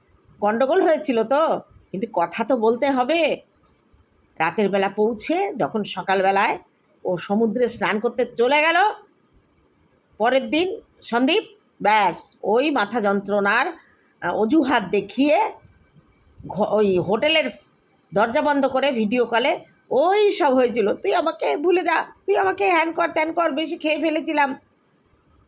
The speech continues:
দশ টাকা চুল্লুখোর স্বামীকে বানিয়ে ইংলিশ মদ খাওয়া স্বামীর সঙ্গে সেক্স চ্যাটিং করে সেদিনের সময়টা কাটিয়েছিল।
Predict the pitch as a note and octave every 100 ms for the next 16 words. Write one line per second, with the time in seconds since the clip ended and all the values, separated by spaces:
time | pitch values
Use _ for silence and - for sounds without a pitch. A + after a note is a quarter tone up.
0 | _ _ _ _ - D#3+ A3 A#3+ D4 D4
1 | C#4 B3+ B3 C4+ - A3 - G3 A3 C4
2 | G3+ F3+ F#3 E3 C3+ _ _ _ - G#3+
3 | A#3+ C4 - - F3+ G3+ - G#3 F#3 F3+
4 | F#3 G3 A#3 - G3 F3+ D#3+ - _ -
5 | - D#4 D#4 A#3 G#3 G3 F#3+ G3 B3 C4+
6 | G3 - _ _ _ G3+ F#3 F#3 F#3 -
7 | _ _ _ _ - - F3 D3+ C#3+ B2+
8 | D#3 D#3+ - D#3+